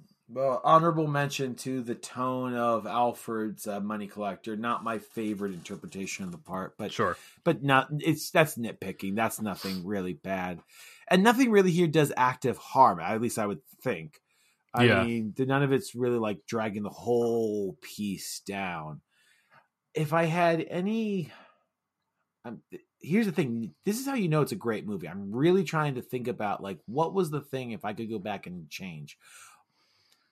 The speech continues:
Speaker 1: Stingers of the score.
Speaker 2: Mm-hmm.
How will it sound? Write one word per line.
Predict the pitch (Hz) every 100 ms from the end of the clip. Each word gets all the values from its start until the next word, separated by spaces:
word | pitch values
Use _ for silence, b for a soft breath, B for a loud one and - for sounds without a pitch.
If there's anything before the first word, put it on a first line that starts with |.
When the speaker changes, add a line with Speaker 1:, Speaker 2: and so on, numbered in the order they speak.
| _ _ _ _ _ _ _ _ _ _ _ _ _ _ -
Speaker 1:
Stingers | - - - - - 196 208 208 180
of | 160 123
the | 127
score. | - - - 110 73 52 - - _ _ _ _ _ -
Speaker 2:
Mm-hmm. | 120 98 95 98